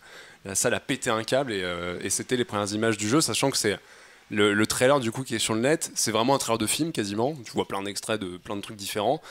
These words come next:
Et c'est hyper impressionnant, et en fait, c'est le moteur graphique du jeu. C'est-à-dire que quand tu joues, tu as les images que tu vois dans le trailer. C'est, le rendu est dingue,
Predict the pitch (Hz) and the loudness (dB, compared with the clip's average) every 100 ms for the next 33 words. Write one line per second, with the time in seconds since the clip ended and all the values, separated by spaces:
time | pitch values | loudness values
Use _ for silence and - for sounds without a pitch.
0 | - - - _ - 135 135 120 120 113 | -20 -20 -20 _ -4 -4 -2 2 2 2
1 | 113 135 151 123 131 110 104 113 135 123 | 0 2 2 0 -2 0 0 2 2 0
2 | 110 - 123 120 120 104 - 110 - - | -2 -6 -6 -2 -2 -4 -12 -10 -6 -4
3 | 113 107 156 - 117 120 110 107 117 135 | -2 0 0 2 2 2 2 -2 -2 -4
4 | 123 - 113 113 107 120 107 - 98 98 | -4 -4 -2 -2 -2 -2 0 -2 -2 -2
5 | 101 110 123 107 95 131 175 - | 0 0 -2 -4 0 -2 -2 -8